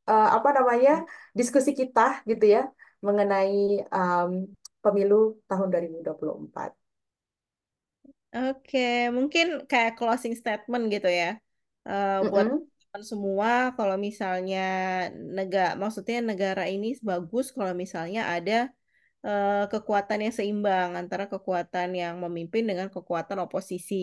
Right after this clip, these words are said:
Speaker 2: gitu. Jadi, kalau
Speaker 1: Ah, benar
Speaker 2: misalnya
Speaker 1: banget.
Speaker 2: nanti, eh, presi-, maksudnya kabinet yang sekarang itu udah terbentuk, terus ada kelompok misalnya yang menyatakan oposisi, please, eh, be mature gitu. Maksudnya,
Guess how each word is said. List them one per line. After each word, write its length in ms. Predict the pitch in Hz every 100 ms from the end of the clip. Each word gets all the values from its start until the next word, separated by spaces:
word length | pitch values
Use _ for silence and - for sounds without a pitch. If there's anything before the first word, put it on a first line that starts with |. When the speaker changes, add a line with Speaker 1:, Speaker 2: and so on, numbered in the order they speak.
| 165 160
Speaker 2:
gitu. 140 | 160 170 165
Jadi, 160 | 190 269 277 - - 233 233
kalau 160 | 208
Speaker 1:
Ah, 140 | 196 -
benar 200 | 185 185
Speaker 2:
misalnya 80 | 240
Speaker 1:
banget. 240 | 233 226
Speaker 2:
nanti, 140 | 226 254 247 - -
eh, 540 | 214 208 208 202 202 196 196
presi-, 500 | 226 240 233 208 - 208
maksudnya 300 | 220 240 240 247
kabinet 340 | 214 208 214 208
yang 100 | 214 220
sekarang 380 | 220 214 202 208
itu 100 | 202 202
udah 120 | 196 190
terbentuk, 500 | 196 269 277 254 240 233
terus 200 | 220 226 202
ada 160 | 190 196
kelompok 400 | 202 196 196 208 202
misalnya 300 | 190 185 190 190
yang 100 | 190
menyatakan 400 | 196 196 196 190 190
oposisi, 480 | 196 214 240 240 226 226 - - - _
please, 280 | 294 339 392 - -
eh, 100 | 233 208
be 60 | 240
mature 360 | 247 240 277 214 175
gitu. 160 | 180 160 151
Maksudnya, 380 | 202 233 226 294